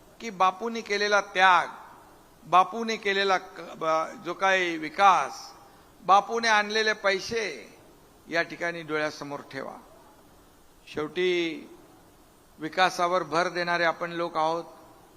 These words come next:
मला आठवतंय, एक सर्वसामान्य कार्यकर्ता, शाखा प्रमुख ते राज्याचा मुख्यमंत्री झालो,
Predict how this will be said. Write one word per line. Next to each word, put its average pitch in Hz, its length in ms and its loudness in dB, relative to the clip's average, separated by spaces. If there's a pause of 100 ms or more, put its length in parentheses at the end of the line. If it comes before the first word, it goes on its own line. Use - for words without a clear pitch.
(400)
मला 214 180 6
आठवतंय, 220 680 4 (920)
एक 254 200 4
सर्वसामान्य 240 840 4
कार्यकर्ता, 226 840 2
शाखा 196 380 2
प्रमुख 226 340 -4 (120)
ते 220 100 0
राज्याचा 208 520 2
मुख्यमंत्री 226 640 -4
झालो, 170 640 -2